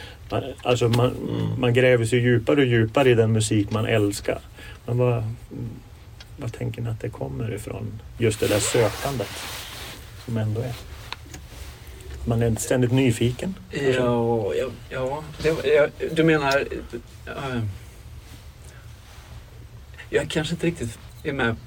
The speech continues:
Speaker 3: förstår frågan ordentligt.
Speaker 1: Nej.
Speaker 3: Men jag tänker så här, men, men om jag, ehm,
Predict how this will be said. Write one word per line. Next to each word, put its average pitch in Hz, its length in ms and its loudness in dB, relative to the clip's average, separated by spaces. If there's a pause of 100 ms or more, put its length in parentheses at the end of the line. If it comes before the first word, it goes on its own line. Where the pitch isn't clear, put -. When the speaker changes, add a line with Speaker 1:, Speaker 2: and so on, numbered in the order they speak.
(160)
Speaker 3:
förstår - 500 -4
frågan 120 420 2
ordentligt. 120 520 0
Speaker 1:
Nej. 143 260 6
Speaker 3:
Men 151 460 4
jag 156 180 6
tänker 160 300 0
så - 120 0
här, 151 200 2
men, 151 260 6
men 151 300 6
om 147 120 4
jag, 151 100 4 (640)
ehm, 131 480 -4